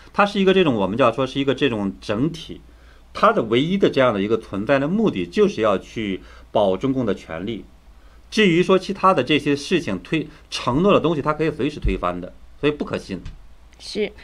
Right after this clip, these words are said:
Speaker 1: 嗯。
Speaker 2: 所以现在看到呢，李克强跟汪洋呢，现在在台港议题上面各说各话，其实呢，就是要混淆视听。
Speaker 1: 对。
Speaker 2: 就您的分析，就是要，又要再欺骗社会大众了。
Speaker 1: 演双簧嘛，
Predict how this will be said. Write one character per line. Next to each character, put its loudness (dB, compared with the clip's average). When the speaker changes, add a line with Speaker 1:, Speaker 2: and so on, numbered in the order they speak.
Speaker 1:
嗯。 -6
Speaker 2:
所 2
以 2
现 6
在 6
看 2
到 8
呢， 4
李 0
克 2
强 2
跟 4
汪 4
洋 4
呢， 2
现 2
在 4
在 4
台 -4
港 2
议 -2
题 -8
上 -2
面 0
各 2
说 0
各 2
话， 4
其 -2
实 0
呢， 4
就 4
是 -4
要 6
混 -2
淆 -2
视 -4
听。 -2
Speaker 1:
对。 4
Speaker 2:
就 4
您 0
的 6
分 2
析， -4
就 2
是 0
要， 6
又 2
要 8
再 4
欺 -6
骗 0
社 0
会 2
大 2
众 0
了。 0
Speaker 1:
演 4
双 4
簧 0
嘛， 2